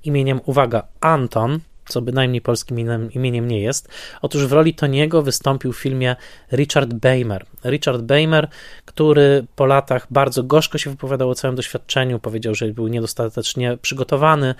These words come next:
że przede wszystkim nie był dobrze prowadzony, miał bardzo trudną sytuację, bo jego pierwszy dzień zdjęciowy to był dzień, w którym zwolniono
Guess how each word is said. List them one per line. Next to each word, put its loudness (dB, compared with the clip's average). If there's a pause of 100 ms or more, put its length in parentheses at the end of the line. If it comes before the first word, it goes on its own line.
(340)
że -2
przede -6
wszystkim -6
nie -4
był -4
dobrze -2
prowadzony, 2 (360)
miał 0
bardzo 2
trudną -2
sytuację, 2
bo 2
jego 2
pierwszy 0
dzień -2
zdjęciowy 0 (300)
to -2
był 0
dzień, -2
w -16
którym -2
zwolniono 2